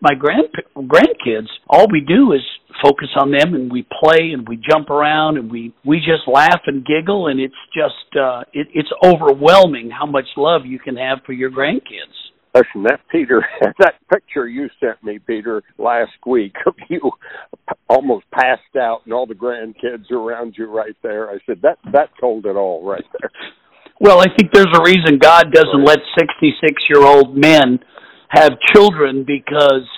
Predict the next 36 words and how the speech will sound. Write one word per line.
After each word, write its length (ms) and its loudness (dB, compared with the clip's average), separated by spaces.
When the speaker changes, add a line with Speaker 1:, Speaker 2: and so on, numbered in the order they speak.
Speaker 1:
uh, 340 -4
it 140 4
can 240 -2
wear 480 2
you 460 -8
out, 320 0
as 220 -8
that 220 -4
picture 360 -16
showed 240 -6
you. 300 -10
<laughs> 60 -12
Speaker 2:
Yeah, 180 -2
I 160 -2
hear 260 0
ya. 200 -6
I 280 -8
hear 120 -4
Speaker 1:
Well, 120 4
Speaker 2:
ya. 100 0
Speaker 1:
Jim, 160 4
let 140 -2
me, 320 -4
let 140 -2
me 100 -4
get 180 -10
into 200 -8
this. 220 -2
Uh, 300 -4
first 300 -4
and 220 -12
foremost, 540 -2
you've 220 -8
been 180 -6
such 220 -2
a 60 2